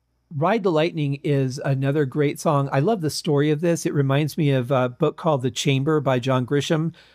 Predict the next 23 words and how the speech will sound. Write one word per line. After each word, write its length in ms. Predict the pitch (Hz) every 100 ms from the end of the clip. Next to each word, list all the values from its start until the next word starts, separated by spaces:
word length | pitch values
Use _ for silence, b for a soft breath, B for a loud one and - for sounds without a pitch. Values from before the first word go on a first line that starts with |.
| b
where 240 | 175 147 135
he 200 | 139 139
talks 320 | 151 143 -
about 460 | 139 123 123 - 208
what 240 | 127 139
it 80 | -
would 160 | 139
be 140 | 135 131
like 300 | 127 135 -
to 140 | 165
actually 340 | 135 - - 120
be 200 | 139 131
put 320 | - 156 -
in 280 | 135 139 135
the 80 |
gas 280 | 139 147 143
chamber 320 | - 165 135
and 100 | 135
what 140 | 123 113
happens 560 | 135 147 165 165 170 -
to 120 | 170
that 180 | 165 -
person. 520 | 170 160 170 170